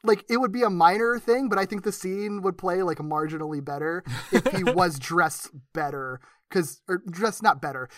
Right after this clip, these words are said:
Speaker 1: if he
Speaker 2: Well,
Speaker 1: was dressed in a more stylish outfit to match
Speaker 2: yeah.
Speaker 1: what he's trying to be right now, you know?
Speaker 2: So, it's, it's so funny. You come into this scene with, like, legitimate criticism about, like, the creative decisions of the show and, like, what might have enhanced the scene and stuff.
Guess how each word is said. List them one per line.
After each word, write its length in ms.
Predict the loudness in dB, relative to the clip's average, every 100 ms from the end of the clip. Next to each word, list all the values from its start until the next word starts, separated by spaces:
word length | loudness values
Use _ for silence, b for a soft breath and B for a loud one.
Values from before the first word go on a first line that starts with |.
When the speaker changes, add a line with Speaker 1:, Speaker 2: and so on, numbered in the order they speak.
| -2
Speaker 1:
if 80 | 2
he 60 |
Speaker 2:
Well, 60 | 2
Speaker 1:
was 120 | 2
dressed 320 | 4 4 4
in 120 | 0 0
a 20 |
more 160 | 0
stylish 400 | 2 2 2 4
outfit 380 | 4 2 0 -6
to 100 | -8
match 440 | 0 2 2 0 -8
Speaker 2:
yeah. 40 | -14 b -2
Speaker 1:
what 160 | -2
he's 140 | -2 -6
trying 540 | 0 4 6 4 -2 -6
to 120 | -8
be 320 | -8 -10 -10
right 240 | -12 -14
now, 220 | -12 -12 -10
you 120 | -10
know? 180 | -6 -4 0
Speaker 2:
So, 320 | 0 0 -4 _ -4
it's, 220 | -4 -2
it's 160 | -4 0
so 160 | -2
funny. 240 | 2 2 2
You 160 | -2
come 220 | -2 -2
into 200 | -2 -4
this 200 | -6 -6
scene 240 | -6 -4 -4
with, 160 | -4
like, 180 | -4 -4
legitimate 640 | -4 -4 -6 -6 -6 -8
criticism 640 | -8 -8 -6 -6 -6 -6 -6
about, 280 | -6 -6 -6
like, 180 | -8
the 80 | -10
creative 420 | -10 -8 -6 -6
decisions 480 | -8 -8 -8 -8 -10
of 80 | -10
the 80 | -8
show 500 | -6 -6 -4 -6 -6
and, 140 | -8
like, 240 | -8 -8 -6
what 160 | -4
might 120 | -4
have 100 | -4
enhanced 440 | -8 -8 -10 -10 -12
the 60 |
scene 200 | -10 -10
and 120 | -10 -8
stuff. 320 | -6 -8